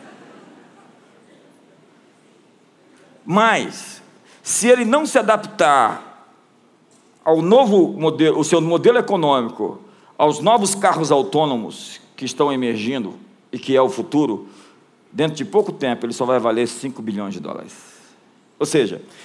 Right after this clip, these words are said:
você pode ter avançado até um certo ponto, mas se você, nesse mundo, se você não se atualizar imediatamente, você vai virar objeto de observação arqueológica.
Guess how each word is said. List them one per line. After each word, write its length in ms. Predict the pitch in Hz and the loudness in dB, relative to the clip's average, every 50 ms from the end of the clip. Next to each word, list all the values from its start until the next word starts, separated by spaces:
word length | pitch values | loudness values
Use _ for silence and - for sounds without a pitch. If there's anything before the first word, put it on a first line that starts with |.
| - - | -18 -10
você 80 | - - | -8 -6
pode 200 | 196 214 226 226 | -2 -2 0 2
ter 80 | 233 233 | 2 0
avançado 360 | 190 196 185 156 226 220 202 | 0 0 -2 0 0 0 0
até 140 | - - 226 | 0 0 -2
um 60 | 220 | -2
certo 260 | - - 202 - 180 | 0 -2 -2 -2 -2
ponto, 360 | - 104 - 170 160 - - | -8 -4 -4 -4 -4 -4 -6
mas 160 | 147 151 151 | -8 -8 -8
se 100 | - - | -8 -8
você, 340 | 165 175 170 - 220 202 - - - - - | -8 -8 -2 0 0 0 0 -2 -12 -14 -6
nesse 300 | - 185 247 - - 214 | 0 0 0 0 0 -4
mundo, 360 | 190 160 165 185 202 180 135 | -4 -4 -2 -2 -2 -4 -4
se 100 | - - | -6 -8
você 220 | 156 160 156 - 196 | -8 -6 -4 -4 -4
não 100 | 196 185 | -4 -4
se 140 | - - 190 | -2 -2 -2
atualizar 600 | 165 175 - 165 165 156 143 120 120 151 156 190 | -2 0 0 0 0 0 0 0 0 0 0 0
imediatamente, 800 | 196 202 175 143 160 156 - 135 120 117 127 135 135 123 - 113 | -2 -2 0 0 0 0 0 -2 -4 -2 -4 -6 -8 -8 -10 -10
você 360 | 101 107 123 117 - - 147 | -8 -8 -8 -8 -6 -8 -6
vai 160 | 117 131 131 | -2 -2 -4
virar 380 | 117 98 107 101 107 117 113 107 | -2 -2 -4 -2 0 0 0 0
objeto 460 | 107 110 104 95 95 110 107 104 - | 0 -2 -6 -6 -4 -4 -4 -4 -6
de 60 | 113 | -8
observação 600 | 110 98 98 - 104 101 95 95 - - 101 95 | -8 -8 -6 -6 -6 -6 -6 -6 -8 -8 -10 -10
arqueológica. 840 | 92 - - - 98 92 87 85 78 73 67 - - - - - | -10 -12 -10 -8 -8 -8 -6 -6 -8 -10 -10 -14 -18 -18 -20 -20